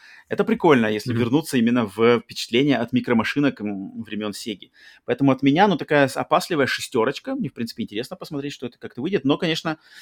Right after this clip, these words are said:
Speaker 1: разработчик Milestone, я не знаю, не играл в эти мотокроссные, э, серии, у них оценки где-то в районе тоже шестерок, семерок. Но вот чисто на, м, силе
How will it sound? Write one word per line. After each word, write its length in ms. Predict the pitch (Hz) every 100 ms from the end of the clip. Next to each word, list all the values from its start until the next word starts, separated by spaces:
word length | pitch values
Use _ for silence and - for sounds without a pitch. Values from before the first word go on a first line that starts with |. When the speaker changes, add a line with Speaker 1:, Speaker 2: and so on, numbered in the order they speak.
| - - -
Speaker 1:
разработчик 680 | 123 120 117 165 - 160
Milestone, 600 | 127 127 127 - 151 170 131
я 60 |
не 80 | 113
знаю, 180 | 110 107
не 100 | 107
играл 200 | 110 117
в 40 |
эти 180 | 110 -
мотокроссные, 920 | 107 110 113 110 110 120 - 113 110 -
э, 160 | - - -
серии, 340 | - 170 285
у 80 | 139
них 160 | 131 139
оценки 360 | 139 170 147 107
где-то 200 | 110 107
в 40 |
районе 200 | 120 113
тоже 140 | 110 101
шестерок, 420 | - - 123 113
семерок. 440 | - 139 196 - _ _ _ _ _ _
Но 80 | 127
вот 120 | 151
чисто 220 | - 147 131
на, 300 | 120 123 123 107
м, 500 | - 113 107 104 104 117 135
силе 600 | - - 139 120 110 104